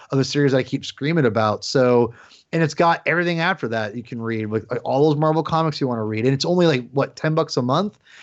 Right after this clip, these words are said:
I mean, you can cancel at any time. I mean, you have Marvel Unlimited. I use it all the time. So it's,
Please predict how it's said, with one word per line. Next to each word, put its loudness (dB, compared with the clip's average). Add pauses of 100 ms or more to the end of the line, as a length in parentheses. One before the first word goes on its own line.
(140)
I -2
mean, 2
you 2
can -8
cancel 0
at 2
any -2
time. -4
I -4
mean, -4 (240)
you 6
have 4
Marvel 2
Unlimited. -4
I 0
use -2
it -2
all -2
the -12
time. -8
So -6
it's, -8